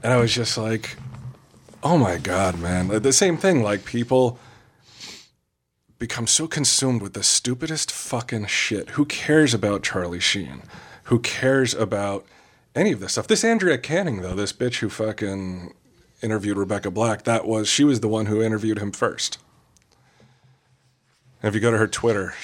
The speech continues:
that's all she does. Like, she fo-, every single person she follows is, like, a celebrity and shit. She's probably one of those people who wanted to be a celebrity when she was young and it wasn't gonna happen f-, as far as being an actor, singer. So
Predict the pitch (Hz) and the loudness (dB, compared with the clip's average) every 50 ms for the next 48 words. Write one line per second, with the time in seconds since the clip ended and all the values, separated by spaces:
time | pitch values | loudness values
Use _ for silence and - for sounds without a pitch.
0 | - - 101 95 - 107 101 95 - 104 95 98 95 90 87 95 92 - - 107 | -6 -6 -4 -2 0 0 0 0 0 -2 -2 -4 -4 -4 -4 -4 -2 -2 -2 -2
1 | - - 113 104 - 113 113 123 110 117 117 110 - - 110 98 - 98 87 - | 0 0 0 2 2 2 2 2 0 0 0 -2 0 0 -2 0 0 -2 -4 -4
2 | 92 - - 95 92 90 90 87 85 85 85 87 85 85 82 85 85 - - 73 | -6 -6 -6 -6 -6 -6 -8 -10 -10 -10 -8 -8 -8 -8 -6 -2 0 0 0 0
3 | 85 82 82 80 82 80 82 80 82 85 87 85 - - 85 85 78 - - - | -2 -6 -6 -6 -8 -8 -8 -8 -8 -8 -4 -4 -4 -4 -4 -6 -8 -10 -10 -8
4 | - - - 135 127 120 117 110 101 98 95 - - 95 92 90 87 98 92 90 | -6 -2 2 2 4 4 4 2 2 -2 -4 -4 -6 -6 -4 -4 -4 -4 -4 -4
5 | 87 92 92 87 90 87 92 92 - - 87 90 90 90 90 90 90 90 - - | -6 -8 -8 -8 -8 -8 -4 -2 -2 0 0 0 0 0 -2 -2 -2 -2 -2 -2
6 | 85 87 90 92 90 87 90 90 90 87 - 90 95 92 90 87 90 87 92 95 | -2 -2 -2 -2 -2 -2 -2 -2 -2 -2 0 0 -2 0 -2 -2 -2 -2 0 0
7 | 98 95 - - 98 95 92 - - - 92 92 - - - 95 90 90 87 - | 0 0 0 0 -2 -2 -2 -6 -8 -4 -2 -2 -2 -2 -2 -4 -6 -6 -6 -6
8 | 95 92 90 90 95 92 95 - - 85 95 - - 104 98 95 98 98 - - | -6 -6 -6 -6 -6 -8 -8 -8 -8 -2 -2 0 0 0 -2 -4 -4 -4 -2 -2
9 | - 95 95 92 95 | -2 -2 -2 -4 -6